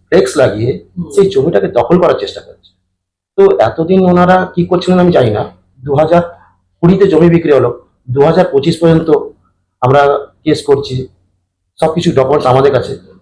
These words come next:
Speaker 1: যদি ওনাদের কাছে কোনো ডকুমেন্টস থেকে থাকে, যেমন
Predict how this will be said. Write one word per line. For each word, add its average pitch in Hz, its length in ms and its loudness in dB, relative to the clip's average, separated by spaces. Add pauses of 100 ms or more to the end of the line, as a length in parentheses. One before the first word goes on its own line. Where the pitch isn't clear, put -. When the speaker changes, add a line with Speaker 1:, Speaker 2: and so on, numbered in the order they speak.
(340)
Speaker 1:
যদি 160 220 -2
ওনাদের 208 320 2
কাছে 202 220 0
কোনো 196 180 2
ডকুমেন্টস 180 460 0
থেকে 160 160 -2
থাকে, 127 260 -2 (560)
যেমন 151 280 0